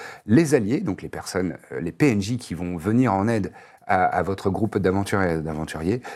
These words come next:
les menaces, donc ça c'est l'inverse, c'est les antagonistes, les personnes qui vont leur mettre des bâtons dans les roues,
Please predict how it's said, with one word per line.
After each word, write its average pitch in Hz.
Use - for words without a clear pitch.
les 135
menaces, 117
donc -
ça -
c'est -
l'inverse, 85
c'est 98
les 87
antagonistes, 85
les 80
personnes -
qui -
vont 80
leur 78
mettre 85
des 82
bâtons 98
dans 101
les 80
roues, 104